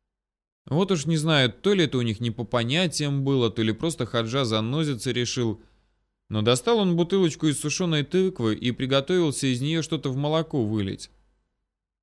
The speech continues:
Бай, понятное дело, забеспокоился: «А скажи-ка, любезный, что у тебя там такое?» — спрашивает. Хаджа честно ему отвечает: «Уксус. Но ты не волнуйся, я его буду лить только на свою половину».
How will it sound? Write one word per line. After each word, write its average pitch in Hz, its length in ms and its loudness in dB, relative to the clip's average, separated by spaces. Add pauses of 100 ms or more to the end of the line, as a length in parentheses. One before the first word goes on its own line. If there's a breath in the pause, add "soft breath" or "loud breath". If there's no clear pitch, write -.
(140)
Бай, 101 300 0
понятное 101 460 -2
дело, 107 240 0
забеспокоился: 120 1000 -2
«А 104 60 -2
скажи-ка, 107 440 -4
любезный, 123 580 -2
что 107 160 -6
у 104 60 -2
тебя 104 140 -8
там 104 200 -8
такое?» — 147 520 -4
спрашивает. 110 720 -4 (1000)
Хаджа 98 300 0
честно 113 340 -4
ему 156 160 -2
отвечает: 180 500 -2
«Уксус. 104 500 -4 (540)
Но 104 180 -2
ты 170 240 -2
не 208 120 0
волнуйся, 196 680 0
я 117 260 0
его 123 160 0
буду 135 240 -2
лить 170 300 -4 (100)
только 139 300 -2
на 139 100 -2
свою 156 400 0
половину». 107 640 -2